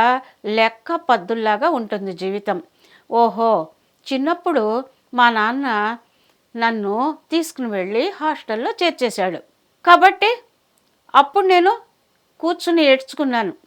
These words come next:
ఇప్పుడు నేను పెద్దవాడినయ్యాను, నేను డబ్బును సంపాదిస్తున్నాను,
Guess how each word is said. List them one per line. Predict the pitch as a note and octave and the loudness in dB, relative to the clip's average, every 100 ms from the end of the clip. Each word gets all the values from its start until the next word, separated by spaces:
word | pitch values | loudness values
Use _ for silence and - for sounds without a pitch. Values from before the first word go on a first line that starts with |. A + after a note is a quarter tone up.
| _ _ _ _ - | _ _ _ _ -8
ఇప్పుడు | C#4 D4 - F#4 A#4 C5 - _ _ _ | -6 -2 2 4 4 2 -8 _ _ _
నేను | A#3+ B3 C#4 F#4+ G4 | -6 0 2 2 0
పెద్దవాడినయ్యాను, | A#3 G3 A#3+ E4+ D#4+ A3+ F#3+ F3 F3 A#3 G4+ - _ _ _ - A3 | -2 0 2 2 2 -2 -4 -4 -4 -4 -4 -8 _ _ _ -10 -2
నేను | C#4 D#4 A3+ | 0 0 0
డబ్బును | G3+ G#3 F4+ C4 | -2 -2 -2 -2
సంపాదిస్తున్నాను, | G#3 B3 C4+ C4+ - G#3+ F#3+ E3 E3+ | -2 -2 -2 -6 -8 -8 -6 -6 -6